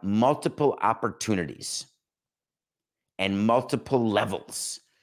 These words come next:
So you can put into a contract that it's a four-year deal for a pitcher, and then there's a fifth-year team option. But the fifth-year team option becomes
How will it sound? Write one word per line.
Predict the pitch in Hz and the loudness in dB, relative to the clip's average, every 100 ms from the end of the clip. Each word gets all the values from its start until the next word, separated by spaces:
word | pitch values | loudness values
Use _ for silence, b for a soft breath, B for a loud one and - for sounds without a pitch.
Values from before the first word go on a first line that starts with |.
| _ | _
So | - - 147 92 | -8 2 4 4
you | 90 | 2
can | 127 180 | 2 2
put | 165 160 | 4 2
into | 147 147 | 2 2
a | 143 | 2
contract | 131 92 - - 85 - - _ _ _ _ _ b b b | 2 -2 -4 -6 -6 -8 -18 _ _ _ _ _ b b b
that | 123 123 | 2 4
it's | 123 | 2
a | 120 | -4
four-year | - 151 170 156 156 156 | 0 4 4 6 4 4
deal | 110 107 107 | 4 4 4
for | - 120 | 2 0
a | |
pitcher, | 123 101 - - _ _ _ b b b | 0 -2 -2 -14 _ _ _ b b b
and | 117 123 | 0 2
then | 147 | 4
there's | 156 123 | 4 2
a | |
fifth-year | 131 - 180 175 127 143 151 | -4 0 0 0 2 4 4
team | 147 147 135 | 2 0 2
option. | 113 107 - - _ _ _ _ | 2 -2 -6 -14 _ _ _ _
But | - - | 0 2
the | 165 | 0
fifth-year | - - 185 214 - 143 175 | -2 0 2 2 2 4 4
team | 175 - 160 165 | 4 -2 0 0
option | 139 139 151 - 127 101 | 0 0 0 -2 -4 -2
becomes | 127 123 - 147 147 147 139 | -2 -4 -2 2 2 2 -2